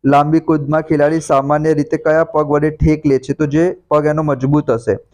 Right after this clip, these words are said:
લાંબી કૂદમાં ઠેક પછી શરીરને કેટલા અંશે ઊંચું કરવાનું હોય છે? તો પિસ્તાલીસ અંશ. ગોળા ફેંકમાં વર્તુળનો વ્યાસ કેટલો? બે પોઇન્ટ એકસો પાંત્રીસ મીટર. એનું પ્રથમ કૌશલ્ય પકડ.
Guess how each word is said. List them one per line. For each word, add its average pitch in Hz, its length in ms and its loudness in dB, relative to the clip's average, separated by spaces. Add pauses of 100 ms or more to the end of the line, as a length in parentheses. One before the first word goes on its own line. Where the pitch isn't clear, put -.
(400)
લાંબી 143 360 2
કૂદમાં 156 440 0
ઠેક 151 320 -2
પછી 156 220 0
શરીરને 147 360 0
કેટલા 160 280 0
અંશે 151 380 -2
ઊંચું 151 320 -2
કરવાનું 147 400 0
હોય 139 140 2
છે? 143 160 -4
તો - 120 -8
પિસ્તાલીસ 139 580 -2
અંશ. 170 220 -2 (540)
ગોળા 151 320 4
ફેંકમાં 151 460 -2
વર્તુળનો 147 440 0
વ્યાસ 147 280 0
કેટલો? 156 300 -2
બે 147 200 0
પોઇન્ટ 147 260 -4
એકસો 147 220 -4
પાંત્રીસ 147 500 -2
મીટર. 160 360 0 (440)
એનું 147 240 -2
પ્રથમ 156 380 0
કૌશલ્ય 151 540 0
પકડ. 160 580 -2